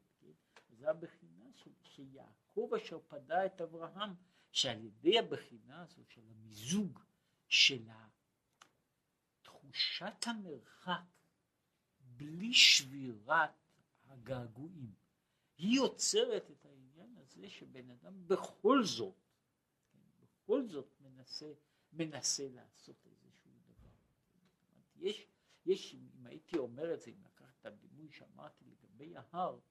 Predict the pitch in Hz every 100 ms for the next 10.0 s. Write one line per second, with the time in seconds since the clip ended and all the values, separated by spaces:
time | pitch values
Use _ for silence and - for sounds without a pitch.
0 | _ _ _ _ _ _ _ _ _ _
1 | _ _ _ _ - 294 - - 139 139
2 | - - - 196 190 175 143 - 156 139
3 | 120 117 110 _ _ _ _ _ _ _
4 | _ - 160 135 147 147 135 - - 135
5 | 131 127 131 _ _ _ - 151 - -
6 | 131 127 131 139 135 - 131 143 139 139
7 | 127 139 139 _ - 147 120 113 117 98
8 | _ _ _ _ _ _ _ _ _ _
9 | _ _ _ _ - 131 170 - - 226